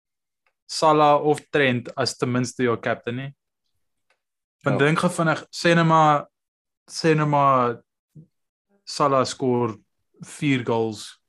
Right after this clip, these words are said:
Speaker 1: oor die twee game weeks, drie bonus points elke keer. Jy, as jy hom nie captain nie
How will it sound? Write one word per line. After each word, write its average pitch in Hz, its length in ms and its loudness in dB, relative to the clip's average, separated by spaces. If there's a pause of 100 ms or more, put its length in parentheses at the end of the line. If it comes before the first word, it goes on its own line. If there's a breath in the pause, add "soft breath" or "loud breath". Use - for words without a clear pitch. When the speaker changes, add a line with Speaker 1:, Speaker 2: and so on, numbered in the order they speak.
(240)
Speaker 1:
oor 135 80 -2
die 123 100 -2
twee 123 200 -2
game 117 280 0
weeks, 113 380 -8 (760)
drie - 160 0
bonus 123 340 2
points 117 340 -6
elke 117 280 -6
keer. 113 380 -4 (2250)
Jy, 143 400 2 (500)
as 127 140 -2
jy 135 120 4
hom 170 160 6
nie 180 200 6
captain 135 400 -2
nie 110 160 -10